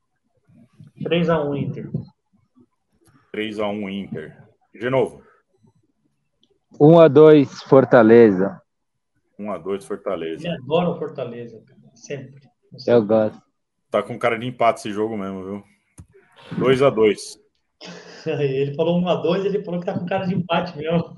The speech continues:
Speaker 1: <laughs>
Speaker 3: Também, também tá com cara de empate. Ele já, ele, ele, ele ajusta a mira, porque é pensa, minha mira é torta, eu erro por, eu erro por pouco. Daí ele já ajusta, fala assim, não,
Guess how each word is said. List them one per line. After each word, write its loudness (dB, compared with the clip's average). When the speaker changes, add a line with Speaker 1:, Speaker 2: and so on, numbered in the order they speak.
Speaker 1:
<laughs> -4
Speaker 3:
Também, 6
também 6
tá 6
com 6
cara 6
de 6
empate. 4
Ele 8
já, 6
ele, 8
ele, 8
ele 8
ajusta 8
a 8
mira, 8
porque 4
é 8
pensa, 4
minha 6
mira 8
é 8
torta, 6
eu 10
erro 8
por, 6
eu 10
erro 8
por 6
pouco. 4
Daí 8
ele 4
já 8
ajusta, 4
fala 4
assim, 8
não, 6